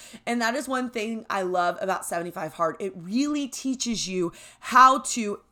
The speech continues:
get over your excuses. It really teaches you how to think proactively instead of reactively. I was telling the girls yesterday, right? Yesterday, I had such an insane day. You know, I was,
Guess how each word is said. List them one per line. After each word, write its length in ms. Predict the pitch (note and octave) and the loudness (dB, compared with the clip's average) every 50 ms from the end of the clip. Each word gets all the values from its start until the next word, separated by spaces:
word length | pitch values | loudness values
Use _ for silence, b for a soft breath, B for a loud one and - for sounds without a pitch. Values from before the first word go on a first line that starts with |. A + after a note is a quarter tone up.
| F#3 D3+ | -16 -8
get 180 | C3+ G#3 G#3 | -4 -2 -2
over 240 | G3+ G#3 G#3 F#3 F#3+ | -2 -2 -2 -2 -4
your 180 | F#3 F3+ F3+ F3 | -4 -4 -4 -4
excuses. 680 | F3 - - - - C#3+ C3+ C3+ - - - - - _ _ _ _ _ _ _ _ _ _ - - - | -6 -6 -8 -8 -8 -8 -10 -10 -12 -14 -16 -18 -20 _ _ _ _ _ _ _ _ _ _ -18 -10 -6
It 40 | A#3 | -2
really 260 | A#3 C4 C#4+ D4 C#4 | -2 0 0 -2 -4
teaches 440 | A#3 - D4+ D#4 - - C#4 A#3+ A3 | -4 -4 -4 -2 -2 -2 -4 -4 -4
you 220 | A3 G#3+ G#3 G#3 B B B B B B | -4 -4 -4 -6 B B B B B B
how 340 | - - - C4+ C4+ C#4 C#4+ | 2 6 6 8 6 6 4
to 380 | - - - C#4+ C4+ A#3+ A#3 | 0 -2 -2 0 0 -2 -4
think 580 | - - - - - - B3 A#3+ A3+ - - _ | -6 -8 -14 -14 -8 -6 -6 -6 -6 -8 -14 _
proactively 1120 | - - - A#3 A#3 G#3+ - - - F3+ - - - - D4 C#4 C4 D#4+ F4+ F4+ F4+ F4 - | -6 2 4 4 4 4 4 4 4 4 2 0 -4 -4 -4 -4 -2 -4 -4 -4 -4 -6 -6
instead 440 | - B3 A#3+ A#3 - - B3+ A#3+ A#3 | -6 -6 -6 -6 -6 -4 -2 -2 -2
of 100 | A3+ G#3 | -2 -4
reactively. 960 | F#3+ F#3+ F#3+ G3+ G#3 G#3 F#3 C#3+ D3+ - - - D#3 D#3 D#3+ D#3 A#2+ A2 - B B B B A#3 B B | -6 -8 -8 -6 -6 -4 -4 -4 -4 -6 -8 -12 -12 -12 -10 -12 -12 -12 -14 B B B B -18 B B
I 120 | - A#3 | 2 4
was 160 | A#3 B3 A#3 - | 4 2 0 0
telling 500 | - B3 B3 B3 B3 B3 B3 B3 A#3+ - - | 0 0 0 2 0 -2 -2 -4 -6 -8 -6
the 220 | A3 G#3 A3+ G#3+ | 2 4 4 4
girls 540 | G#3 G3+ A3+ G#3+ G#3 G#3 G3+ G3+ G3 F3+ - - - | 4 4 4 8 8 10 8 8 4 -4 -8 -10 -8
yesterday, 720 | F#3+ F#3 E3 C#3+ - - - G#3 G3+ F#3+ F#3+ F3+ F3 F3 | -6 -4 -4 -4 -4 -6 -4 -2 0 0 2 2 0 0
right? 280 | E3 F3 F3+ F3+ F3+ E3+ | 0 0 2 2 0 0
Yesterday, 480 | - G3+ F#3 - - A3 G#3+ G3+ G3+ - | -2 -4 -4 -4 -2 2 2 2 2 2
I 100 | - F#3 | 0 -2
had 160 | F#3+ F#3 E3+ | -4 -4 -6
such 340 | - - - F3 E3+ - - | -8 -6 -6 -6 -6 -6 -6
an 80 | G3+ F#3+ | -6 -6
insane 440 | F#3 F#3 - - F3+ D#3+ E3 E3 | -6 -6 -8 -8 -8 -8 -8 -8
day. 360 | D#3+ D#3+ D3+ D3+ D3+ D3 D3+ B B B B B B B | -8 -6 -6 -4 -4 -6 -6 B B B B B B B
You 120 | - G#3 | -6 -4
know, 220 | G3 F#3+ F3 E3 - | -2 0 0 -2 -2
I 120 | - D#3 D#3 | -2 -4 -4
was, 240 | D3 D#3+ D3 - | -4 -6 -6 -10